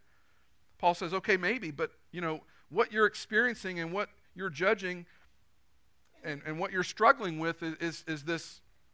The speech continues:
this world that you're living in that's judged. And some days are great, but overall it's a decaying world. It's evidence that there is sin and that, and that it is real.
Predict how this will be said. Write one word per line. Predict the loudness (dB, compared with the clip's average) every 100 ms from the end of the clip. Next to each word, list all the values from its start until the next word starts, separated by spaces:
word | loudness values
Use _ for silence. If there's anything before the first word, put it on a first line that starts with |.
| _ -20 _
this | -8 -6 -6 -16 -20 -20 -14 -2
world | 0 0 0
that | 0
you're | -2
living | -2 -2 -2
in | -6
that's | -6 -10
judged. | -6 -4 -4 -6 -12 -20 -20 -20 -20 -20 -20 -20 -20 -20 -20 -20 -20 -20 -20 -12
And | -10
some | -6 -2
days | 0 0
are | -4
great, | -2 0 0
but | -4
overall | -4 -4 -4 -4 -6
it's | -10
a |
decaying | -10 -6 -6 -6
world. | -8 -10 -12 -20 _ -20 _ _ _
It's | -12
evidence | -6 -6 -6 -10 -10
that | -12 -8
there | -6
is | -6 -8
sin | -10 -12 -12
and | -12
that, | -16 -16
and | -16
that | -14
it | -14
is | -14 -16
real. | -12 -12 -12